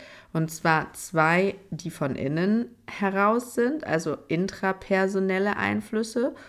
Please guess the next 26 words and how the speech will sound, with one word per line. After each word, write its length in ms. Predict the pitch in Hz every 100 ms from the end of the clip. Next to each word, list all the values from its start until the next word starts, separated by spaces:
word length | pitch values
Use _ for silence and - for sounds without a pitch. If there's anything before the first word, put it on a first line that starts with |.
| - - _
und 380 | 214 233 247 - -
dann 200 | 175 180
noch 220 | 185 -
zwei, 260 | - 185 185
die 100 | 202
von 240 | 196 175
außen 520 | 147 151 160 - 127
kommen, 420 | - 127 127 147
also 400 | - 143 156 165 - -
interpersonelle 1400 | 170 170 165 - 180 156 - - 131 139 135 135 131 -
Einflüsse. 680 | 117 127 - - - - - _ - - - - - - - _ _ _ _ -
Schauen 300 | - 202 214
wir 60 |
uns 100 | 202
erstmal 400 | 160 180 196 180
die 240 | 180 180 175
von 240 | 180 175
innen 360 | 160 160 120 -
an. 260 | 110 117
Und 220 | - 156 -
zwar 260 | 180 170
sind 140 | 165 165
das 160 | 160
einmal 280 | - 160 156
die 100 | 147
Selbstakzeptanz 1400 | 160 180 220 - - - - 175 - 190 220 359 - -